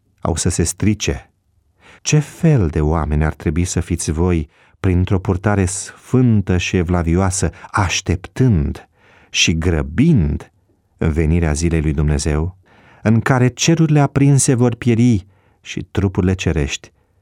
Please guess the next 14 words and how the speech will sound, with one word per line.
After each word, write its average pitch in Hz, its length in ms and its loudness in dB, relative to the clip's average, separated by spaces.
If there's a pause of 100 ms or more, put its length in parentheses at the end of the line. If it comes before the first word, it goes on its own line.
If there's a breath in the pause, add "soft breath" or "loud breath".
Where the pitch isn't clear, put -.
(460)
se - 200 -4
vor 78 180 -2
topi 82 300 -2
de 73 100 -2
căldura 73 380 -2
focului? - 520 -10 (200 loud breath)
Dar 87 240 -2
noi, 98 320 2
după 110 200 -2
făgăduința 107 640 0
lui, 101 320 0 (240 loud breath)
așteptăm 127 920 0
ceruri 107 420 0
noi 90 440 2